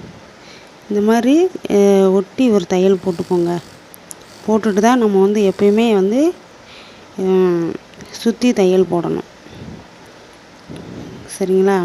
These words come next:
ரெண்டு கையுமே வந்து ஃபுல் ஃபினிஷிங் பண்ண, பண்ணி தான் நம்ம வந்து வைக்கணும். ஏன்னா ஒரு நேரம் வந்து கையை மாத்தி தைச்சிருவோம்.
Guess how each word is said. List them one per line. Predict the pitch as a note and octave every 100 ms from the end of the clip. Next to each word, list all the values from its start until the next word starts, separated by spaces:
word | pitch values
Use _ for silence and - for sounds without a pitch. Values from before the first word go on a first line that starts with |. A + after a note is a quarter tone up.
| E3+ - - - -
ரெண்டு | G3 G#3+ A3+
கையுமே | A3+ A#3 B3+ B3
வந்து | G#3+ A3 D4 F#4
ஃபுல் | - - A#3 A#3
ஃபினிஷிங் | A#3 A#3+ A#3+ B3 G#3+
பண்ண, | F#3+ G3+ G#3 G3 - -
பண்ணி | G3+ A3
தான் | G#3+ A#3+
நம்ம | A3 F#3
வந்து | F#3 F#3+
வைக்கணும். | F3 F#3+ F3+ E3+ - - - - G#3+
ஏன்னா | G#3+ A3
ஒரு | G3+ G3+
நேரம் | G#3+ A3+ A3+
வந்து | G3+ G#3+
கையை | G3+ G3 G#3+
மாத்தி | G3+ F#3+ G#3 A3
தைச்சிருவோம். | G#3 F#3+ G3 F3+ F3